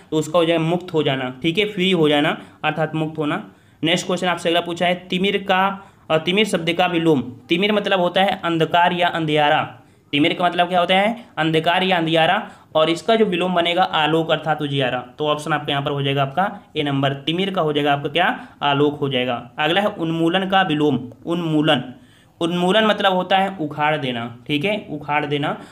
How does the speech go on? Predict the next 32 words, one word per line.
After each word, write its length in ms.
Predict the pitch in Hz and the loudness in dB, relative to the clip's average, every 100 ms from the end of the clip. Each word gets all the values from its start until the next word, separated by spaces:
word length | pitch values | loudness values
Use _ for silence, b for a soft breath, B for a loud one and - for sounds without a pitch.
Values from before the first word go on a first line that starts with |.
| B B | B B
और 200 | 147 180 | 0 2
उसका 240 | 180 - | 0 -2
विपरीत 380 | 202 160 160 185 | -2 -4 -6 -6
होता 220 | 165 156 | -4 -2
है 140 | 160 160 | 0 2
रोपण। 380 | 147 143 156 123 - | 0 0 0 -2 -4
उन्मूलन 460 | 147 151 156 170 185 | -4 -2 0 0 0
का 120 | 180 | 2
होता 260 | 160 165 | 2 4
है 80 | 175 | 2
रोपण, 400 | 151 147 180 170 214 B B | 2 0 2 2 -2 B B
जो 60 | 160 | -8
कि 140 | 156 | 0
ऑप्शन 280 | 160 156 180 | 0 0 -2
आपका 200 | 160 151 | -4 -4
सी 200 | 147 165 | -4 -4
है 140 | 180 180 | -2 -2
अर्थात 280 | 143 151 143 | -4 -6 -6
लगाना, 400 | 139 127 127 123 131 | -4 -4 -4 -6 -10
ठीक 160 | - 156 | -6 -2
है। 140 | 208 240 B B | -2 -2 B B
तो 80 | - - 156 | -12 -8 -4
उन्मूलन 420 | 160 156 165 170 | 0 2 2 2
का 120 | 208 262 - - _ | 2 0 -4 -16 _
आपका 220 | - 143 147 | -8 -4 -2
हो 80 | |
जाएगा 220 | 139 147 202 254 B B | -2 0 0 -2 B B
रोपण 360 | 135 131 139 135 | -8 -4 -2 -4
हो 140 | 123 | -4
जाएगा, 280 | 123 123 123 - | -8 -8 -10 -8
ठीक 180 | - 151 | -4 -2
है। 160 | 226 | -2